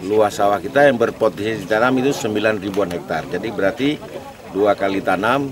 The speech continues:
sekitar delapan belas ribu, eh, ribu hektar. Dan itu menghasilkan produksi padi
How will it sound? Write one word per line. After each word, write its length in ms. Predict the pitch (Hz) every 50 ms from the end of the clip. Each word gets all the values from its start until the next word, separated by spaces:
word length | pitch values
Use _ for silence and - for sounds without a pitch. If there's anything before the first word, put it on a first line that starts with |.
| 123 - -
sekitar 500 | - - - - 98 - - 110 113 120 - - - - - -
delapan 240 | 101 95 98 101 107
belas 400 | 113 - 226 240 190 165 143 -
ribu, 160 | - - -
eh, 440 | 101 101 101 98 98 95 95 95 92 - -
ribu 200 | 104 104 98 98 95
hektar. 340 | 90 80 - - 78 76 76 78 - - - - - - - - - -
Dan 160 | - - 107
itu 320 | 107 - - 151 170 185 180
menghasilkan 960 | 160 143 95 98 110 113 107 - 107 101 101 104 131 139 151 151 156 131 -
produksi 400 | 123 117 110 110 110 98 - 110
padi 480 | - - 87 85 85 82 113 147 165